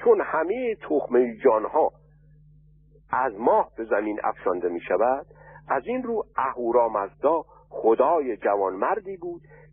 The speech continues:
که تخم و آب را فرو می‌افشاند، پیکر خودش جهان می‌شد. اهورامزدا همون سیمرغ، همون فرخ، همون خرم بود که در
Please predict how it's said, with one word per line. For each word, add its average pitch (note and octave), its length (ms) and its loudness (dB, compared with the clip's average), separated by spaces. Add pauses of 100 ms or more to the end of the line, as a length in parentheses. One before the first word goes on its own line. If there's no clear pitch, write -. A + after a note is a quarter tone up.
(160)
که - 80 4
تخم G#3 460 2
و - 140 2
آب E3+ 280 2
را E3+ 140 2 (140)
فرو C#3 240 2
می‌افشاند، G2 560 -4 (420)
پیکر A3 520 0
خودش E3+ 380 0 (160)
جهان G2 260 0
می‌شد. - 240 -20 (920)
اهورامزدا A#3+ 1000 2 (200)
همون G#3+ 320 2 (140)
سیمرغ، D3 420 4
همون G3 380 2
فرخ، C3+ 640 -4
همون F#3 220 4
خرم B2+ 480 2
بود G#3+ 220 -8 (460)
که C#3+ 80 6
در B2+ 260 2